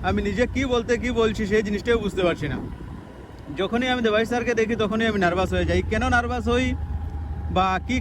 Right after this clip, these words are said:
কারণে নার্ভাস হই তার রিজন আমি সত্যি বলতে পারবো না। আমাকে কিন্তু উনি ভয়ও দেখান না, কোনো ধরনের ধমকও দেন না, সুন্দরভাবে কথা বলেন আমার সাথে, কিন্তু তবুও ওনার সামনে গেলেই আমি ভয় পাই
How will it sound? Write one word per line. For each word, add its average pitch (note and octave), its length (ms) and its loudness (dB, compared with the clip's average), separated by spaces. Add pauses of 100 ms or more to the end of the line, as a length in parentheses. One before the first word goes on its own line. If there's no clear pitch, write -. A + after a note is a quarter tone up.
কারণে B3 260 2 (100)
নার্ভাস A#3 380 2
হই A3+ 140 0 (160)
তার G#3 160 2 (100)
রিজন G3+ 360 2
আমি A3 100 0 (100)
সত্যি A3 260 -2 (100)
বলতে F#3 280 0
পারবো D3+ 260 2
না। C#3+ 40 -2 (500)
আমাকে G3 320 2
কিন্তু A3 200 -6 (160)
উনি G#3+ 160 -6 (480)
ভয়ও G3 340 -2
দেখান G3+ 320 -4
না, G3+ 80 0 (140)
কোনো F3 200 -2
ধরনের F3+ 340 0
ধমকও G3 400 -2
দেন G3 200 -2
না, G3 80 2 (400)
সুন্দরভাবে A3+ 500 2
কথা A3+ 220 2
বলেন A3+ 240 -2
আমার F#3+ 180 -2
সাথে, F3+ 200 -2
কিন্তু G#3+ 220 -2
তবুও G#3 280 -2
ওনার A3+ 240 0
সামনে F#3 300 0 (120)
গেলেই G#3+ 320 4
আমি G3 180 0
ভয় C3+ 180 0
পাই A#2 120 -2